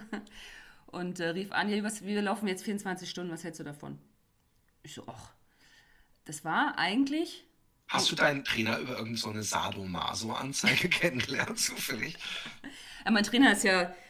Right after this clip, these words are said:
Speaker 1: äh, im Ultrabereich, äh, schon immer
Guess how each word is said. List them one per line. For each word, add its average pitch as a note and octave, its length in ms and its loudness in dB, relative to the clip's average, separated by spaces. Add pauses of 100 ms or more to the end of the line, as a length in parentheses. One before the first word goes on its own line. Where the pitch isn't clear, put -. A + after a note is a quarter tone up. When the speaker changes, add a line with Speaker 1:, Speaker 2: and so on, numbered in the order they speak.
(120)
Speaker 1:
äh, G3 200 2
im F3+ 120 0
Ultrabereich, F#3 680 2
äh, E3+ 520 0 (680)
schon - 200 0
immer G#3+ 460 4